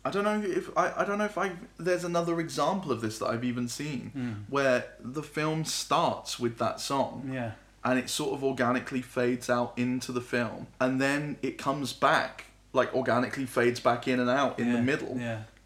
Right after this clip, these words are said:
Speaker 1: And then the, it ends with that as well.
Speaker 2: Mm.
Speaker 1: Like, or, like, there's a big, big part of the ending is that.
Speaker 2: Yeah, well, yeah, it's a big, big part of the instrumental, isn't it? He,
Speaker 1: Yeah.
Speaker 2: he pulls the instrumental out and into it and stuff,
Speaker 1: Exactly.
Speaker 2: and it all just matches, and he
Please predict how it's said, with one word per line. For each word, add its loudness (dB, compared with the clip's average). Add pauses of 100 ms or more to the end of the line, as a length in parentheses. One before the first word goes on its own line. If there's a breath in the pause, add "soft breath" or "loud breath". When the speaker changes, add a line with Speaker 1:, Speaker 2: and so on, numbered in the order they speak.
Speaker 1:
And 4
then 2
the, -4 (100)
it -2
ends 0 (180)
with -2
that 0
as -10
well. 2
Speaker 2:
Mm. -2
Speaker 1:
Like, 0
or, 2
like, 2
there's 0
a -12
big, -2 (300 loud breath)
big -4
part 8
of -4
the -2
ending -8
is -10
that. -6 (160)
Speaker 2:
Yeah, 0
well, 2
yeah, 2
it's -6
a -6
big, -8
big -4
part -2
of -6
the -2
instrumental, -2
isn't -8
it? -8
He, 2
Speaker 1:
Yeah. 6
Speaker 2:
he -4
pulls -6
the -2
instrumental -2
out -4
and -6
into -4
it -8
and -12
stuff, -4
Speaker 1:
Exactly. 2
Speaker 2:
and -6
it -10
all -4
just -8
matches, -4
and -4
he -6